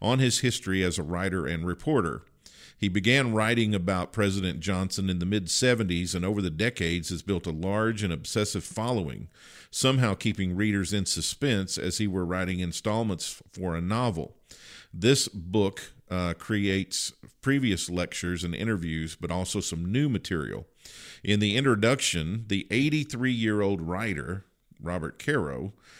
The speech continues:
writes that the two hundred and forty page working is not a full-length memoir, which he still hopes to write. Here we have some scattered, almost random glimpses for a few encounters I've had while doing research on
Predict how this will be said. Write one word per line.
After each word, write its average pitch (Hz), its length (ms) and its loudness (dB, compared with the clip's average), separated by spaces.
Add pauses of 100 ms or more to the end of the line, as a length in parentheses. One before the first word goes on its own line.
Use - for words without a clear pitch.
(180)
writes 104 400 2
that 95 200 0
the 95 60 -4
two 139 200 0
hundred 110 320 2
and 95 200 0
forty 104 300 2
page 92 420 0
working 90 760 -2 (340)
is 90 240 2
not 117 300 2
a 107 80 4
full-length 95 580 -2
memoir, 85 560 -2
which 87 220 -4
he 85 80 -6
still 92 260 0
hopes 85 300 -2
to 87 100 -8
write. 104 380 -2 (280)
Here 135 180 6
we 156 160 4
have 113 280 6
some 87 160 -2
scattered, 113 540 2
almost 92 400 0
random 113 460 2
glimpses 101 640 0
for 92 200 -2
a 85 60 -2
few 127 240 2
encounters 101 520 0
I've 87 200 0
had 85 340 -2 (320)
while 92 160 2
doing 110 340 2
research 95 600 0
on 90 380 -2